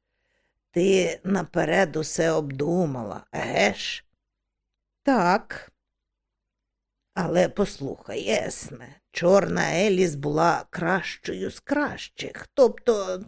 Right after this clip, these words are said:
тобі, звісно, нема рівних в головології, плануванні і в усьому такому. Але ж Чорна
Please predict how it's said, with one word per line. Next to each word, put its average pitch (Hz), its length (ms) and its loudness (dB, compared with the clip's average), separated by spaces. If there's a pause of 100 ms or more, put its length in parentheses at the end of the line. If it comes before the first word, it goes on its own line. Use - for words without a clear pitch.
тобі, 208 360 -2
звісно, 190 480 -2
нема 196 400 2
рівних 196 540 0
в 165 40 -2
головології, 180 1120 2
плануванні 180 1080 -2
і 180 40 -4
в 180 60 -4
усьому 214 560 -4
такому. 226 760 0 (800)
Але - 400 -4
ж - 180 -12
Чорна 170 500 2